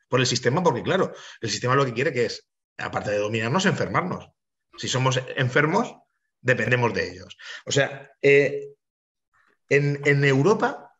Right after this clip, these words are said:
creo que ha habido un incremento en los últimos años de un cincuenta por ciento de medicinas, mm, psicóticas en la población. O sea, es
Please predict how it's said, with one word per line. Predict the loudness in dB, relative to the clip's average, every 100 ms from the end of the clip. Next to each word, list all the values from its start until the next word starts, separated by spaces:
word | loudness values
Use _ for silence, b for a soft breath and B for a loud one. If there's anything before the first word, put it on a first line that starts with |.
| _ _ _
creo | -2 0 0
que | 0
ha |
habido | 0 0
un | -2
incremento | -2 -2 -2 -4 -2
en | 0
los | 0
últimos | -4 -6 -6
años | -4 -4 -6 -12 -20 _
de | 0
un | 0
cincuenta | 2 0 -2 0 -2 0 0
por | 0 0
ciento | -2 -6 -4 -8 -10 _ _ b b _
de | 0 2 2
medicinas, | 0 -2 0 0 0 -2 -2 -4 -10 _ _ _ _ -8
mm, | -6 -4 -4
psicóticas | -2 -2 2 2 2 -2 -4 -6 -12 -20 _ _ _ _
en | -4 -2
la | -2
población. | -2 -4 -6 -10 -12 -18
O | _ _ _ _ _ _ _ _ _ _ _
sea, | 0 2
es | 2 -4 -18